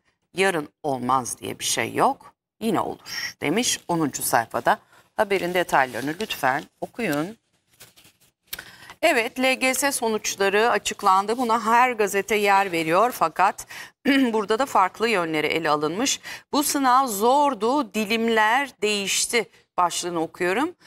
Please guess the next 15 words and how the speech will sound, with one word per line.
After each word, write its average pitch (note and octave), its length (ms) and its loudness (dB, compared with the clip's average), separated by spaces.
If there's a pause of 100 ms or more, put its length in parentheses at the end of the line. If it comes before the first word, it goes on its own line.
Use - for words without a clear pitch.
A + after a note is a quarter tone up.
(540)
Liselere B3 600 0
geçiş F#3 560 -2
sınav G3+ 400 2
sonuçları D3 680 -6
açıklandı. B3 880 0
Tercih G3 540 -2
süreci D#3+ 440 -6
yirmi D#3 320 -4
sekiz F3+ 400 -6
Haziran D3 540 -2
on A3+ 180 2
yedi F3+ 280 -2
Temmuz B2+ 400 -4
arasında A#2+ 480 -4
olacak. A#2+ 540 -2